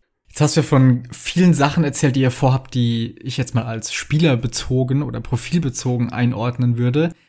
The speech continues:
Es gibt ja aber auch auf der Seite schon so einen Tab für Zivilisationen. Und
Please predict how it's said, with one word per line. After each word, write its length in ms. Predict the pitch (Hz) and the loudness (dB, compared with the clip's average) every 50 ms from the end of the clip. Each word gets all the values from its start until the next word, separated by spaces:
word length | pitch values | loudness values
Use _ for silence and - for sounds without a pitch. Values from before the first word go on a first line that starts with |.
| _ _ | _ _
Es 240 | - 127 - - - | -4 -2 -2 -2 0
gibt 280 | - 165 165 - - - | 0 0 0 0 0 2
ja 120 | 202 196 | 2 2
aber 200 | 185 165 151 110 | 2 2 0 0
auch 420 | 123 147 147 - - - - - - | 0 -2 -2 -4 -8 -16 -14 -8 -6
auf 180 | 143 123 - | -6 -6 -2
der 180 | - 147 139 131 | 0 2 2 2
Seite 520 | 123 127 120 127 135 127 - - 135 127 | 4 2 2 2 2 0 -2 -2 -2 -2
schon 260 | 123 - - 123 120 | -2 -2 0 0 0
so 80 | 120 123 | 0 0
einen 140 | 123 120 120 | 0 -2 -2
Tab 280 | - 131 127 123 - - | -2 -2 -2 -4 -6 -12
für 240 | - - - 127 120 | -12 -4 -2 -2 -2
Zivilisationen. 1200 | - - 120 117 120 117 117 110 120 113 117 - - - 117 117 107 110 - - - 127 123 - _ _ _ _ _ _ _ _ - | 0 -2 0 0 0 0 0 -2 -4 -4 -4 -4 -4 -4 -4 -6 -6 -6 -6 -8 -8 -10 -10 -12 _ _ _ _ _ _ _ _ 2
Und 360 | 127 123 127 120 120 - | 4 6 6 4 2 -2